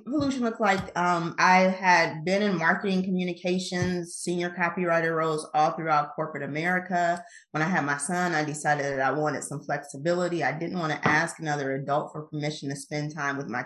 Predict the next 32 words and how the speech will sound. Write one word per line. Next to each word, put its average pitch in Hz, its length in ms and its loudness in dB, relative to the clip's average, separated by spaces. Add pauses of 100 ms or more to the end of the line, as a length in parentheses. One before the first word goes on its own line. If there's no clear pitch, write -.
kid. 214 340 -4 (340)
So 143 480 2
that 165 200 4
was 196 280 -2
ultimately 151 880 0 (180)
my 151 160 2
decision 156 540 0
on 143 200 0
starting 151 420 -2
the 139 60 -6
business. 143 680 -4
Um, 143 340 -6
I 156 60 -8
started 233 340 0
the 175 80 -2
business. 175 460 -2
I 147 100 2
was 143 300 -4 (380)
doing 180 200 4
communications 202 760 0
consulting 165 640 2
for 156 220 2
a 151 80 4
lot 175 200 4
of 285 80 4
my 165 140 4
past 165 420 0
employers. 151 560 0
Like, 143 200 -2
those 185 200 2
were 175 100 0
my 135 180 -2